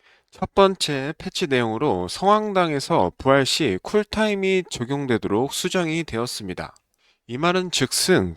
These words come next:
도적의 스커지 사냥이 불가능하게 됐다는 것을 알려두는 건,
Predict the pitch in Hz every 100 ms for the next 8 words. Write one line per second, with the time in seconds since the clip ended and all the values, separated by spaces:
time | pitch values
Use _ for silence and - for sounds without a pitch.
0 | - - 131 180 185 139 117 131 160 -
1 | - 220 196 185 175 165 143 143 180 -
2 | - 120 156 165 170 160 147 156 - -
3 | 123 123 120 113 101 - 151 165 147 -
4 | 95 107 120 117 110 - 107 107 101 80
5 | -